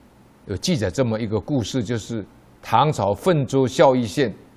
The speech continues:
有一个人叫刘摩尔，啊，他八月二十七号这个生病死掉了，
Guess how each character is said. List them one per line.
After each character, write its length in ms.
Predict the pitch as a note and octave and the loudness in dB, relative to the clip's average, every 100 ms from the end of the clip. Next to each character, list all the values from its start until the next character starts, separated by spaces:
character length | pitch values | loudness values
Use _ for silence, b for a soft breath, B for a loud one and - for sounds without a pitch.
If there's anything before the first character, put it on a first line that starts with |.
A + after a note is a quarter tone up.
| - _ - | -20 _ -6
有 120 | G#2 | 2
一 80 | D3 | 4
个 100 | C3+ | 4
人 120 | A2+ | 2
叫 200 | G#2+ B2+ | 4 4
刘 240 | G#2+ A#2+ C#3+ | 4 2 2
摩 200 | C3+ C3 | 4 4
尔， 280 | B2+ F#2+ - - - _ _ _ _ _ _ _ _ _ G2+ | 6 2 -4 -20 -20 _ _ _ _ _ _ _ _ _ -16
啊， 220 | F#2 D#2 - _ _ _ _ _ _ _ _ _ _ _ _ _ _ _ _ _ _ _ - | -16 -16 -20 _ _ _ _ _ _ _ _ _ _ _ _ _ _ _ _ _ _ _ -2
他 100 | C3+ | 0
八 260 | - D#3 E3 | 6 8 8
月 60 | |
二 60 | D#3+ | 6
十 140 | C3 | 0
七 240 | A#2 D#3 D3+ | -2 0 4
号 340 | D3 A2 - - - - _ _ _ _ _ _ _ _ _ _ - _ _ | 4 2 -2 -20 -20 -20 _ _ _ _ _ _ _ _ _ _ -20 _ _
这 140 | - | -6
个 280 | A#2+ A2+ G#2+ - - _ _ | -2 0 -2 -8 -20 _ _
生 260 | - D3+ C#3+ | 2 2 6
病 160 | D#3 | 2
死 220 | A#2+ - F2+ | 2 -6 0
掉 240 | D3+ C#3 | 6 6
了， 100 | G#2 | 4